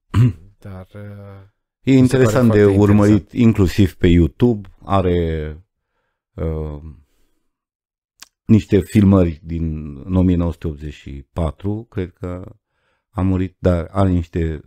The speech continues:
Speaker 2: filmări vechi și, uh, un tip de abordare cu totul și cu totul, uh, specială, apropo de spiritualitate, uh, și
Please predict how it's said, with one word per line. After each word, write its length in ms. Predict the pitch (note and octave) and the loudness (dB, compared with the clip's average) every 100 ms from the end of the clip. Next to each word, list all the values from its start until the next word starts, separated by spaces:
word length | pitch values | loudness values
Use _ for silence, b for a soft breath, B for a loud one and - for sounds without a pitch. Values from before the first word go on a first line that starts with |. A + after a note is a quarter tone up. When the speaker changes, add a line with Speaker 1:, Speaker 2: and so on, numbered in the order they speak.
| F2 | -20
Speaker 2:
filmări 420 | - E2+ D#2 D2+ D2 | -16 -10 -8 -8 -8
vechi 220 | G2 F#2+ | -8 -8
și, 400 | - F#2 F2 D#2 | -8 -6 -6 -10
uh, 260 | - E2+ D#2+ - | -14 -14 -14 -14
un 180 | E2 | -14
tip 240 | D2+ F#2+ E2+ | -10 -12 -8
de 200 | E2 D2 | -8 -8
abordare 600 | E2 D#2 D#2 E2 F2 E2 | -12 -12 -8 -6 -4 -6
cu 140 | D#2 D#2 | -10 -8
totul 240 | G2 D2+ | -8 -8
și 60 | D2+ | -14
cu 100 | D2+ | -16
totul, 400 | D#2+ D#2 D2 - _ _ _ _ _ | -12 -10 -12 -14 _ _ _ _ _
uh, 280 | D#2 D2 | -4 -4
specială, 1000 | C#2+ _ F2 - F2+ F#2+ G2 F#2+ F2+ F#2 - | -8 _ -10 -8 -8 -6 -4 -6 -8 -12 -18
apropo 360 | D2+ E2+ - | -16 -14 -14
de 80 | D2+ | -14
spiritualitate, 1040 | D2 D2+ C#2+ - C2+ - F2+ F2+ - - _ _ _ _ _ _ _ | -14 -16 -16 -16 -18 -12 -12 -10 -14 -14 _ _ _ _ _ _ _
uh, 200 | - E2+ | -12 -12
și 680 | E2 - - C3 C3+ C3+ C#3 | -12 -18 -10 -8 -8 -10 -14